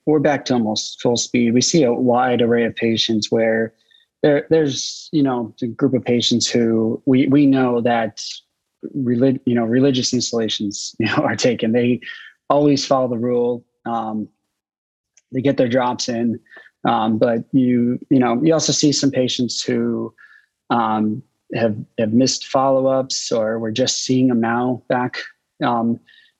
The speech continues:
after covid, you know, after, you know, everything, even two years later. So it's, it's pretty variable, but I, I, I see a wide array of that, you know, kind of the entire spectrum.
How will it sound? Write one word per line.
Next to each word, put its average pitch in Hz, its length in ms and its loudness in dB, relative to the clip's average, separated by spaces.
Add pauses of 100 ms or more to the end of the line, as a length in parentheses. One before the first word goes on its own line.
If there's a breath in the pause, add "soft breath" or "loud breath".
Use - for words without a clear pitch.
(120)
after 127 320 -2
covid, 123 380 0 (100)
you 131 100 0
know, 113 160 0
after, 113 320 -2 (160)
you 117 120 0
know, 110 180 -2
everything, 117 500 0
even 110 300 0
two - 140 -2
years 113 260 2
later. 117 460 0 (400 soft breath)
So 120 560 0
it's, - 500 -2
it's 147 160 0
pretty 240 240 2
variable, 127 460 0
but 113 100 -4
I, 127 200 -4
I, 127 160 -4 (220)
I 127 60 -2
see 131 540 0 (320)
a 127 60 0
wide 123 260 2
array 113 240 0
of 104 100 -4
that, 98 380 -8
you 120 100 0
know, 113 140 0
kind 127 180 2
of 120 80 2
the 117 120 2
entire 110 420 0
spectrum. 110 580 -2